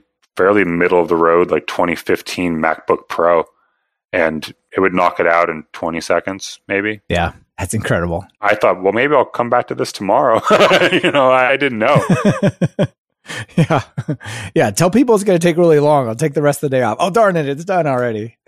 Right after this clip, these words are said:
Speaker 1: Yeah, but that's the nice thing about it is when you structure,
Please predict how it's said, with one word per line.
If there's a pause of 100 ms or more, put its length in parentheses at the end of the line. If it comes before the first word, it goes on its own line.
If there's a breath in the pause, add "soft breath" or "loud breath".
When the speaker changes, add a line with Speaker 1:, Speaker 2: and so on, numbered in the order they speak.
(140 soft breath)
Speaker 1:
Yeah,
but
that's
the
nice
thing
about
it
is (380)
when
you (100)
structure,